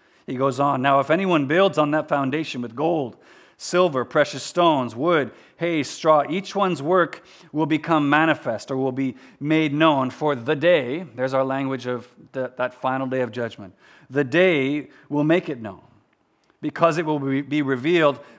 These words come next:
by fire, and the fire will test what sort of work one has done.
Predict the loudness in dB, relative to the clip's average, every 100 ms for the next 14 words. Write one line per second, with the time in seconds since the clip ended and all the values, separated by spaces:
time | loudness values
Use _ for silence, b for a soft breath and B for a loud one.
0 | B 2 2 2 4 4 4 0 -4 2
1 | 2 4 2 2 -2 -4 -4 -4 -6 -14
2 | -20 B -2 0 0 -2 0 0 2 2
3 | 0 -8 -20 -4 -2 -2 -4 -6 -6 -8